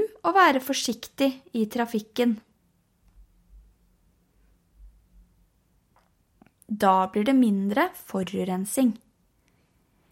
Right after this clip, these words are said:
Bensin- og dieselbiler forurenser. Elbiler trenger energi i form av strøm. Bilde.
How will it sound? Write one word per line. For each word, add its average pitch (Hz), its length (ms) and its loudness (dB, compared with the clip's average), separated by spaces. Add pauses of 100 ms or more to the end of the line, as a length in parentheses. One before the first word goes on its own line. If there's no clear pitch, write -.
(260)
Bensin- 320 680 0 (300)
og 247 280 2
dieselbiler 196 920 -4 (220)
forurenser. 190 960 -4 (1300)
Elbiler 202 720 2 (240)
trenger 180 440 -2
energi 202 640 -2 (640)
i 226 60 -2
form 190 420 -2
av 254 100 -2
strøm. 285 480 2 (2000)
Bilde. 220 440 2